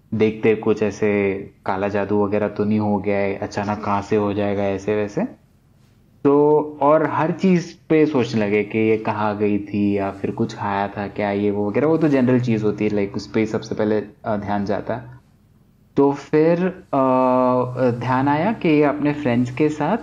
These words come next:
अपना यहाँ पे गई थी, एलिफेंटा केव्स गई थी बीच, मतलब दो, दो महीने हो गए थे कुछ उसको वहाँ जाके। तो बोला अच्छा ठीक है, वहाँ पे कुछ खाया रहेगा या फिर वहाँ से कुछ लाया रहेगा।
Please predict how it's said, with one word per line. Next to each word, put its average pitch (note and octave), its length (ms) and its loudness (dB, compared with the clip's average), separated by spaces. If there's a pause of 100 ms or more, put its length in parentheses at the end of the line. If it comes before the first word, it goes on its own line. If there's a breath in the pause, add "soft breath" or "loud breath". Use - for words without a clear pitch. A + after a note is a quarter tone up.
(180)
अपना B2 340 -2
यहाँ A#2 300 0
पे A#2+ 80 2
गई G#2+ 180 0
थी, G2+ 200 -4
एलिफेंटा B2 520 2
केव्स A2 300 0
गई G2 180 -2
थी - 340 -10 (560)
बीच, G#2 440 -2
मतलब G#2+ 300 -4
दो, A2 440 2
दो A2+ 200 2
महीने A2 220 0
हो G#2 180 0
गए G2 140 0
थे G2 120 -2
कुछ F#2+ 220 -6
उसको G#2 260 -4
वहाँ G2 200 -6
जाके। G2+ 300 -8 (1080)
तो B2+ 500 4
बोला B2+ 240 2
अच्छा B2 340 0
ठीक A#2+ 360 -2
है, A#2+ 60 2
वहाँ G#2 240 -2
पे A2 140 0
कुछ A2 220 -4
खाया G#2 360 -4
रहेगा G#2+ 240 0
या G#2+ 140 0
फिर G#2+ 180 0
वहाँ G#2 200 -2
से G#2 140 -2
कुछ G#2 240 -4
लाया G2+ 220 -2
रहेगा। G#2 340 -4